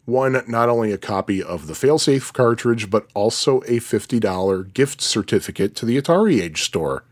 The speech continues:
And, uh, I will put a link to the label design contest in the show notes. On February fourteenth, as a Valentine's Day present, Bob put back the ability to scroll backwards in the game,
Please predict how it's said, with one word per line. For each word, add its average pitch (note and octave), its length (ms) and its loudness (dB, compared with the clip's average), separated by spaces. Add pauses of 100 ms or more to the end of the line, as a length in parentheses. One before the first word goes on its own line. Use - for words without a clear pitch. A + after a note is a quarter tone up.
(240)
And, G#2 160 0
uh, F#2+ 140 -2
I A#2+ 100 -2
will C3 140 2
put B2+ 240 -4 (200)
a G#2+ 140 2
link A#2+ 400 -2
to - 120 -4
the F#2+ 200 -2
label D#3+ 320 2
design G2+ 340 0
contest D#2+ 560 -4
in C#2 200 -8
the C#2+ 80 -10
show B3 220 0
notes. - 420 -4 (440)
On E3+ 160 4
February G3+ 480 2
fourteenth, G3 540 0
as E3 260 2
a F3+ 100 4
Valentine's C#3+ 880 2
Day C3+ 180 4
present, B2 540 -2
Bob C3 300 2
put - 340 -2
back A#2 240 2
the A2 120 2
ability G#2+ 440 2
to F#2 100 -6
scroll - 460 0
backwards B2+ 560 0
in G#2+ 80 -2
the G#2 80 -2
game, G#2 340 -2